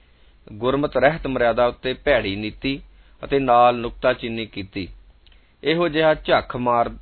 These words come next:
ਮਾਰਦਿਆਂ ਹੋਇਆਂ ਇਹਨਾਂ ਨੂੰ ਗੁਰਮਤਿ ਸੋਚ ਵਿੱਚ ਕਦੇ ਵੀ ਕੋਈ ਵੀ ਚੰਗੀ ਗੱਲ ਨਜ਼ਰ ਨਹੀਂ ਆਈ। ਕੀ ਇਹ ਅਕਲੋਂ ਅੰਨਿਆਂ ਦਾ ਕਾਰਾ ਨਹੀਂ ਹੈ?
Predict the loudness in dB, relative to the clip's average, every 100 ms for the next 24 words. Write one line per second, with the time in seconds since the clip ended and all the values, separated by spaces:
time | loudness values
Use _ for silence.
0 | -14 -2 2 2 2 -2 -2 -4 -4 -6
1 | -6 -4 -2 -2 -4 -4 -4 -4 -6 -8
2 | -8 -6 -4 -8 -10 -4 0 0 0 0
3 | -4 -4 -2 -2 -2 -4 -4 -4 0 0
4 | 0 -6 -6 -4 -4 -4 -4 -6 _ _
5 | _ -20 -20 _ -4 0 0 0 0 0
6 | 0 -4 -4 -2 -2 -4 -2 -2 2 0
7 | 0 0 2 2 0 -2 -4 -8